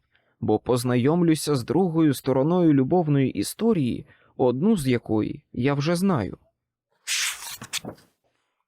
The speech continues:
Щоденник лікаря Сьюарда. Двадцять дев'яте вересня. Мене так поглинули дивні щоденники Джонатана Харкера і його дружини,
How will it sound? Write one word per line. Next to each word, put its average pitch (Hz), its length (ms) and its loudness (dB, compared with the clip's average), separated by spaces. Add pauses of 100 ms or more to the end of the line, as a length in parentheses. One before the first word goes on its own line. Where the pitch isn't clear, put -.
(280)
Щоденник 170 800 2
лікаря 123 480 2
Сьюарда. 120 680 0 (640)
Двадцять 135 600 -2
дев'яте 139 480 0
вересня. 107 640 -4 (680)
Мене 135 460 2
так 175 240 -4
поглинули 143 760 2
дивні 127 480 0
щоденники 131 760 0
Джонатана 110 680 -2
Харкера 123 600 -2
і 127 100 -2
його 123 300 2
дружини, 123 680 0